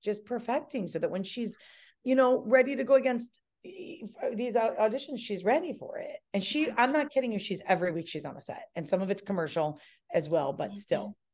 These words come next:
Speaker 1: Um, but I think having some kind of media on there, I think having different looks of what you can play,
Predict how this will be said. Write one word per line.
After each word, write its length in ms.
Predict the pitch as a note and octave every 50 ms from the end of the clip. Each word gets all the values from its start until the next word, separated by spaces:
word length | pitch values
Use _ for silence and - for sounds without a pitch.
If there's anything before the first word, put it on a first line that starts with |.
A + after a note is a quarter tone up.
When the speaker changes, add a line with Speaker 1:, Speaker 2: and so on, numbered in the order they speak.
| _ _ _ _ _ _ _ _ -
Speaker 1:
Um, 340 | - G#3 G#3 G#3 G3 F#3+ F#3
but 360 | D#3 - C4 B3+ B3 A#3 A#3 -
I 140 | A3 A#3 A#3
think 240 | A#3 C4+ C#4+ C#4+ C#4
having 500 | C#4+ C4+ B3 A3+ A#3+ A#3 A3+ A3+ G#3+ A3 - _ _ _ _ _ _ _ _ _ _ _ -
some 260 | F3+ - - A3 G3
kind 160 | D#3+ D#3+ F#3+ F3+
of 60 | F3
media 340 | F#3+ A3 B3 A#3+ A#3+ A#3+ A#3
on 220 | - - A3 A3
there, 260 | A3 A3 A3 A3 - -
I 80 | - F3+
think 300 | - - A3 G#3+ G3+ G3+
having 360 | G#3+ A3 G#3 A3 G#3+ G3+ -
different 420 | - F#3+ F#3+ F#3+ F#3+ F#3 - - -
looks 400 | C#3 D#3 F3+ G3+ - - - -
of 100 | G3 F3
what 220 | E3 D#3+ - -
you 100 | - D#3+
can 240 | D#3 - - D3 D3+
play, 560 | D3 - _ - D#3 D#3+ E3 G3+ B3+ D4 -